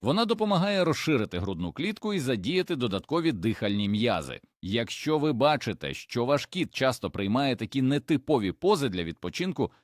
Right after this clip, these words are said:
це може бути ознакою дихальної недостатності. Він не просто вигадує нові пози для котячої йоги, він намагається собі допомогти. Поспостерігайте за ним, коли він розслаблений. Його поза може бути красномовнішою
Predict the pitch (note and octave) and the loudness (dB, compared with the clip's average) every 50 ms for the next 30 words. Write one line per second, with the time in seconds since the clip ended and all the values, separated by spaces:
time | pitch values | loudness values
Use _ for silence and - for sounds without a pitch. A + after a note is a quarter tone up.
0 | _ _ - - B2 C3+ C#3+ D#3+ F#3 D3 D3 E3+ D3 E3+ F#3+ - F3 D#3 C3+ A2 | _ _ -6 -2 -2 0 0 0 0 0 0 0 -2 -2 -2 0 2 2 2 2
1 | F#2+ A#2+ C3+ D#3+ C#3 - E3 D#3+ D3 A2+ F#2+ C3+ D3+ - - D#3+ D#3 D#3+ E3+ E3+ | 2 0 0 0 0 0 0 0 2 2 2 0 0 2 0 0 0 0 -2 -2
2 | E3+ E3+ F3 F#3 E3+ D#3+ F#3+ F3 - - - E3 C3+ G2+ - - - A#2 - - | -2 0 0 0 0 0 0 -2 -2 0 2 2 2 2 2 -4 -14 -14 -14 -16
3 | - - - _ _ _ _ - - F#2 G#2+ D#3 F3+ F#3 F3+ F3+ F3+ - D3+ C3 | -16 -18 -18 _ _ _ _ -14 -8 -4 -2 0 0 0 0 0 0 0 0 0
4 | G2+ F#2 - G#2+ G2+ G#2 G2+ G#2+ G2 F2+ F2 G#2 G#2 G#2 A#2 A#2+ B2 C#3 C3+ - | 0 -2 -2 -4 -2 0 2 2 2 0 0 0 0 0 0 0 0 -2 0 2
5 | - G3 G3 C3 B2 A2 F#2 G#2 G#2 - A2+ A2 - C#3 C#3 C3+ - - C3+ C3 | 2 2 2 2 0 -2 -2 -2 -2 -2 -2 -2 -2 -2 -4 -2 -2 -2 -2 -2
6 | C3+ C3+ C3+ C#3+ F#3+ G3+ E3 A2+ F2 A#1+ G1+ - _ _ _ _ - F2 F2+ C3+ | -2 -2 0 2 4 4 4 4 0 -2 -8 -14 _ _ _ _ -10 -4 -2 -2
7 | G3+ A3+ A3 A3 G#3+ G#3 F#3+ E3+ F3+ F#3+ F#3 F#3 - - F3 D#3+ - F3+ D#3+ E3+ | 0 0 0 0 2 2 2 2 2 0 0 -2 -4 -6 -6 -4 -4 -4 -2 -2
8 | D#3 D#3 D3+ - D3 C#3 C#3 B2+ - - - D#2 A#1+ - _ _ _ _ _ - | -2 -2 0 0 0 2 0 0 -2 -4 -8 -8 -8 -10 _ _ _ _ _ -2
9 | - C3 B2+ - - - E3 D3+ - D#3 D3 D3+ C#3 C3 C3 A#2+ F#2+ - F2 F2 | 0 0 0 0 0 -4 -4 -4 -2 -2 0 2 4 4 4 2 2 0 -4 -4
10 | D#2+ F#2 F#2+ G2 C#3 F#3+ G3+ - - E3 D#3+ D#3 D3 C#3 C#3 C3+ B2+ C3 B2 - | -2 -2 0 0 0 0 -2 -2 -2 0 0 2 0 0 0 2 2 0 0 0
11 | - A#2 G2+ E2+ C#2 D2 D#2 D2+ C#2+ C#2 A#1+ - _ _ _ _ _ - C3+ D3 | 0 0 0 0 0 -2 -4 -6 -6 -8 -10 -12 _ _ _ _ _ -8 -4 0
12 | G#3+ G3 D3 G#2+ - - - F#3 A3+ F#3 D#3 D#3 C3+ C#3 F3 E3+ C#3+ E3 B2 B2+ | 2 2 2 2 0 2 2 4 4 4 4 2 2 2 2 0 0 0 0 0
13 | F3+ - G3+ F3 - E3+ E3+ D#3 - - B2 A2+ G#2 A2+ D#3 F3+ F3+ F3 E3+ - | 0 0 -2 -2 0 0 0 0 0 0 0 2 4 4 2 2 2 0 -2 0
14 | - F3 D#3+ D#3 C#3+ | 0 0 0 0 0